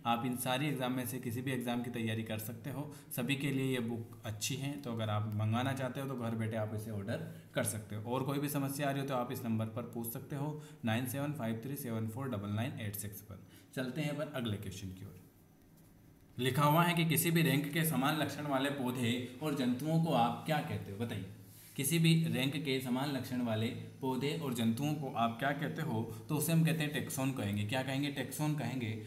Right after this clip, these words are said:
चलिए, अगला question क्या लिखा हुआ है आपके सामने? अगला question लिखा हुआ है, ये लीजिए, टैक्सॉन या वर्गीकी-, या वर्गीकरण की सबसे छोटी इकाई कौन सी है? वर्गीकरण की सबसे छोटी इकाई कौन सी है?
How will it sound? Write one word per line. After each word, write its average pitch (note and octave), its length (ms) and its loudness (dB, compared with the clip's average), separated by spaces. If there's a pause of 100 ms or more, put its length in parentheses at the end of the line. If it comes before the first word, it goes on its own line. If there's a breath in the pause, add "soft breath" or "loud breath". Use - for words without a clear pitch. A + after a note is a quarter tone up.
(140 loud breath)
चलिए, A#2 200 0
अगला C3+ 260 2
question E3 320 2
क्या E3 120 6
लिखा D#3+ 180 6
हुआ D3+ 100 4
है D3 60 6
आपके C3+ 220 0
सामने? B2+ 340 0
अगला C3+ 280 0
question D#3+ 260 0
लिखा C#3+ 220 2
हुआ B2+ 200 2
है, A#2 300 2
ये A#2+ 80 4
लीजिए, G#2 380 -2 (240 loud breath)
टैक्सॉन E3 420 6
या F3 100 6
वर्गीकी-, A#2+ 580 2
या C3+ 80 4
वर्गीकरण C#3+ 500 4
की E3 100 0
सबसे E3 360 0
छोटी D3+ 240 -2
इकाई C3 300 0
कौन D3+ 280 0
सी A#2+ 120 -2
है? G2+ 200 -2 (260 loud breath)
वर्गीकरण D3 460 0
की E3+ 100 2
सबसे C#3+ 360 -2
छोटी D#3 240 -2
इकाई C3 360 0
कौन D3+ 340 2
सी A2 120 -4
है? G#2+ 200 -6